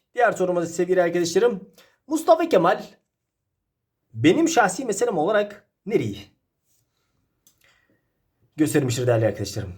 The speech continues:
Yani hangi şehir için, hangi yer için benim şahsi meselem demiştir?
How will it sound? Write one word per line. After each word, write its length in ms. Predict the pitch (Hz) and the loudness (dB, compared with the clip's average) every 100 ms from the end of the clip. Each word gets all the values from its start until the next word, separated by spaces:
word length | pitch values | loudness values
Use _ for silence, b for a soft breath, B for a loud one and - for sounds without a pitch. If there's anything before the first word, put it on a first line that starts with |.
| _ | _
Yani 520 | 160 233 220 127 - - _ _ _ | 2 2 2 -2 -6 -16 _ _ _
hangi 340 | - 180 226 156 | -8 -6 -4 -6
şehir 220 | 131 117 | -4 -4
için, 220 | 101 101 | -6 -10
hangi 380 | 87 180 220 160 | -6 -4 0 0
yer 60 | |
için 300 | 127 113 110 | 0 -4 -6
benim 180 | 104 110 | -6 -6
şahsi 280 | - 104 110 | -8 -10 -10
meselem 320 | 101 98 95 | -10 -10 -10
demiştir? 460 | 92 87 - - | -8 -10 -14 -20